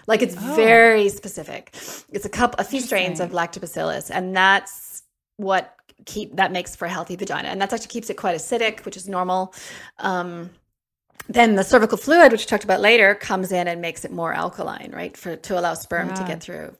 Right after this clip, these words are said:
Speaker 1: So there's a whole, there's a, yeah, there's a very interesting ecosystem going on in the vagina. Um, it's affected by hormones, yes.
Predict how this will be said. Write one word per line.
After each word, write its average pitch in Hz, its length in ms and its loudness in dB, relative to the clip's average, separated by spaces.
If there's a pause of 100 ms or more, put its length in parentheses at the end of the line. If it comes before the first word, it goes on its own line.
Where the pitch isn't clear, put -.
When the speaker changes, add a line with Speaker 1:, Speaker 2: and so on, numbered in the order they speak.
Speaker 1:
So 202 240 -2
there's 202 180 0
a 214 80 4
whole, 320 360 -2
there's 220 200 -4
a, 208 180 0
yeah, 214 180 0
there's 175 160 -6
a 170 60 -16
very 233 200 2
interesting - 240 -8
ecosystem 185 460 -12
going 180 240 -6
on 175 180 -4
in 175 120 -8
the 175 60 -12
vagina. 180 400 -10 (680)
Um, 220 500 0 (520)
it's 302 240 4
affected 381 360 -2
by 269 100 2
hormones, 175 500 -6
yes. - 680 -10